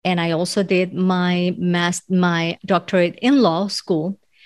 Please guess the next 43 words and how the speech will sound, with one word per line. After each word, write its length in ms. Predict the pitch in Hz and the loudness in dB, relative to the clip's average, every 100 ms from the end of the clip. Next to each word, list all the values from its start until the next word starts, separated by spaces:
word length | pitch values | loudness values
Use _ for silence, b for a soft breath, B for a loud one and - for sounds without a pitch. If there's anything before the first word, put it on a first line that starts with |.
| B B | B B
because 300 | 220 226 220 | 2 2 4
I 140 | 220 | 2
understood 640 | 202 208 220 - 190 175 180 | 4 4 2 0 0 2 4
that 140 | 190 | 2
my 540 | 185 180 175 180 185 - | 2 2 0 0 -4 -8
zone 240 | - 196 175 | -6 -2 0
of 120 | 185 | 0
genius 460 | 196 180 180 180 | 0 2 0 -2
was 300 | 170 170 165 - | -2 -2 -4 0
there, 380 | 180 156 175 220 - | 2 2 0 -4 -6
was 420 | 170 170 165 - | -2 -2 -2 -6
I 80 | 175 | -4
wanted 280 | 165 170 180 | -2 0 0
to 80 | 190 | 2
be 120 | 185 | 2
an 80 | 180 | 2
attorney 380 | 208 208 175 202 | 0 -2 0 -2
because 340 | 202 165 - - | -2 -6 -6 -4
I 100 | 175 | -4
enjoy 420 | 160 160 180 202 | -4 0 2 2
politics, 680 | 202 226 220 208 220 208 - | 2 0 2 2 2 2 -6
I 140 | 170 | -8
enjoy 440 | 160 160 180 190 208 | -6 -2 2 2 4
law, 400 | 226 196 190 233 B B B - | 4 2 0 -4 B B B -6
I 140 | 170 | -4
love 440 | 160 165 190 208 - | -2 0 0 -2 -2
justice, 640 | 220 202 - 196 190 - _ b b b b | 0 0 -2 -2 -2 -6 _ b b b b
and 140 | 190 185 | -4 -2
I 80 | 165 | 0
love 320 | 160 196 - | 2 2 2
to 140 | 285 | 0
help 260 | 220 233 - | 2 0 0
others. 460 | 185 175 180 190 - _ | -2 0 -2 -4 -10 _
So 260 | - - 180 | -4 2 4
I 180 | 190 214 | 4 2
thought 380 | 202 185 220 - | 0 0 -2 -2
I 80 | |
was 180 | 190 180 | -4 -2
going 200 | 185 165 | -4 -2
to 80 | 190 | -2
be 120 | 185 | -2
an 100 | 160 | -2
attorney. 480 | 180 - 403 294 165 | -2 0 2 0 -4